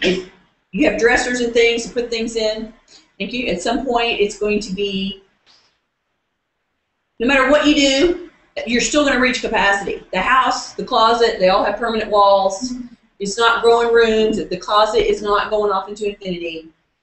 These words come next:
So at some point, you have to declare the collection complete. And then you, you know, you put in new stuff and you take out old stuff. And, and you're basically making a, a pact with yourself. I need to buy new clothes 'cause I think that's fun or hip or cool,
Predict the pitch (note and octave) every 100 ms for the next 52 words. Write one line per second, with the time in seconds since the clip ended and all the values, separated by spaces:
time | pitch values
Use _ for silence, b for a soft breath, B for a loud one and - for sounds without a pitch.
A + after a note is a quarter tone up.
0 | - A3+ G#3+ G#3 B3 B3 B3 A#3 F#3+ -
1 | G3 G3 G3 F#3 - G3 G3 F#3+ F#3 F#3+
2 | F3+ F#3 F#3 F#3+ F#3+ F3+ G#3 G#3+ C4 F#3+
3 | - _ _ _ _ G3+ G#3+ C4+ D4 C#4
4 | B3 A3 A#3 A#3 G#3+ - G#3+ F#3+ E3 E3+
5 | A#3+ A3+ A3 A#3 - A#3 A3+ F#3+ F#3 G3+
6 | G3+ - - - E3+ - - F#3+ F#3+ -
7 | - A#3 A#3 G#3+ B3 - - A#3 A3 A3
8 | A3 G3+ F#3 - E3 - C4+ C#4 - G3
9 | F#3 F#3 E3 D#3+ - - _ _ _ _
10 | _ _ _ _ _ _ - B3+ C4 C4+
11 | C#4+ B3+ A#3+ A#3+ B3 C4 D4+ D4 F4 F4+
12 | - B3 A#3 A#3 A3 B3 C#4 A3 - A#3+
13 | A#3+ A#3 A#3+ A#3+ G#3 G#3 C#4 D4 E4 F4+